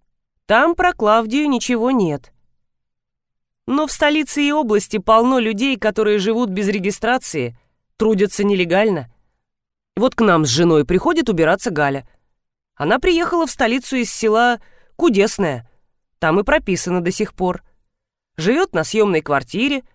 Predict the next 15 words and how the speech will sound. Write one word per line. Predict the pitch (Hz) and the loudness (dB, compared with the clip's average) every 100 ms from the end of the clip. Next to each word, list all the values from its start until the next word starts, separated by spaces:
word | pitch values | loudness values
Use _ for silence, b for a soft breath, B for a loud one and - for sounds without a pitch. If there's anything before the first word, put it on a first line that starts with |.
| _ | _
работает | - 175 311 196 147 | -2 -2 0 -4 -4
уборщицей. | 160 170 185 - - 180 156 - _ _ _ _ _ _ _ _ _ - | -2 0 -2 -4 -8 -8 -8 -14 _ _ _ _ _ _ _ _ _ 0
Как | 370 208 | 0 2
я | 196 | 2
Галину | 185 247 240 165 | 4 4 4 2
отыщу? | 165 254 247 - 131 120 _ _ _ _ _ _ | 2 0 -2 -4 -6 -8 _ _ _ _ _ _
Физически | - 240 185 214 330 - | -2 0 0 -2 -4 0
она | 294 247 214 | 0 4 2
в | 214 | 2
Москве, | 254 - 180 175 170 - _ _ 143 | -2 -2 -2 -2 -4 -12 _ _ -6
а | 147 | -2
по | 175 | -2
документам | 180 220 175 131 123 123 | 0 2 2 0 -2 -6
в | 135 | -2
деревне | 170 160 214 262 143 | 2 4 2 2 0